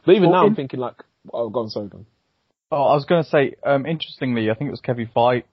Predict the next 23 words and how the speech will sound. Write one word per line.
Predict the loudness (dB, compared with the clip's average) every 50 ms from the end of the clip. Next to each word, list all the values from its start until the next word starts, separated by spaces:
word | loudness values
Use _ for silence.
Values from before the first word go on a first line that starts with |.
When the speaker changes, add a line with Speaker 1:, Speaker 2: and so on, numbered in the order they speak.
| _ _ _
Speaker 2:
Kevin | -10 -10 -8 -4 -4 -4 -4 -6 -6 -4
Feige | 0 0 0 0 -2 -6 -12 -14 -14 _
came | -10 -10 -8 -6
out | -6 -8 -8 -10
and | -12 _
said | -14 -14 -12 _
that | -8 -8 -8 -8 _ _ _ _ _ _ _ -12
originally | -10 -6 -2 -2 -2 -2 -4 -6 -4 -4 -4 -4
Doctor | -4 -6 -8 -8 _ -20 -12
Strange | -6 -6 -4 -4 -6 -8 -8
was | -6 -4 -6 -4 _ -2
going | -2 0 0 -2 -6 -8
to | -8 -10
appear | -10 -8 -6 -6 -4 -4 -4 -4 -6 -6 -6
at | -8 -8 -6
the | -6 -6
end | -6 -6 -6 -8 -8
of, | -10 -10 -12 _ _ _ _ -8
uh, | -6 -4 -4 -4
WandaVision, | -2 -4 -4 -4 -6 -6 -6 -6 -4 -4 -6 -6 -6 -8 _ _ _ _ _ -20 -10
Speaker 1:
Yeah. | -2 0 0 0
Speaker 2:
um, | 0 -2 -4 -4
and | -4 -2 -4 -6 -8